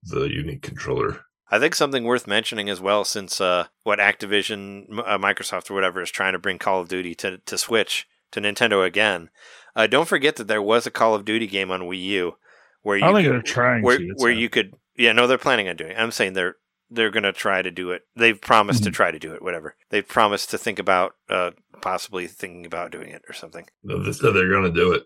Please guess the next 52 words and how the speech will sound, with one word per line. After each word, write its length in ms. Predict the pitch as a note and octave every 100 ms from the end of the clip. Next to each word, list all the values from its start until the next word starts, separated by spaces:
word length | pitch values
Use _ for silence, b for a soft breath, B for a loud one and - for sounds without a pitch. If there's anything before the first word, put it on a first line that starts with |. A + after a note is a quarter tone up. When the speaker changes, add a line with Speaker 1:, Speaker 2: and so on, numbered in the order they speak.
| _
Speaker 1:
They've 180 | F2 E2+
made 120 | -
Speaker 3:
There's 160 | E3 E3
a 40 |
Speaker 1:
ten-year 200 | D#3 D3
Speaker 3:
contract. 400 | C3+ B2+ C3+ G#2+
Speaker 1:
contract. 300 | F#2 F#2 -
Speaker 2:
No, 140 | D3+ D3+
I 80 | C#3+
know, 140 | C#3+
I 80 | C#3
know. 220 | C#3 G#2
I'm, 120 | G2
I'm 120 | A#2+ G#2
kidding. 360 | - A2 F2+
Speaker 1:
Yeah. 80 | F2 G#2
Speaker 2:
I, 80 | G#2+ A2+
I 60 |
know 200 | A2+ A#2+
they're 140 | A2 A2
gonna 140 | G#2+
Speaker 1:
Yeah. 20 |
Speaker 2:
have 100 | G#2+
to 80 | G2
try 340 | - - A2+ A2+
to 200 | - F2+
'cause 140 | F#2+
it's 100 | E2+
gonna 120 | -
be 80 | F2+
difficult. 500 | F2+ G2+ - D2+ E2 _ _
Regardless, 520 | G#2 G2+ C#3+ B2+ G2 -
there 140 | A2
was 200 | B2+ C#3
a 40 |
Call 320 | C#3 C#3 C3 B2
of, 80 | A#2+
there 160 | B2+
was 260 | C3+ E3+ C3
a 80 | C3+
Call 200 | - B2+
of 100 | A2+
Duty 240 | A#2+ A2
game 280 | G2+ G2+ G2
on 160 | F#2 G2
Wii 140 | G#2+ G#2
U 300 | A2 F#2+ E2 - b b b
where 180 | A#2 A2+
you 200 | A2 A#2
could 180 | B2+ G2+
play, 460 | - B2+ B2+ A2+
uh, 280 | G2+ F#2 F#2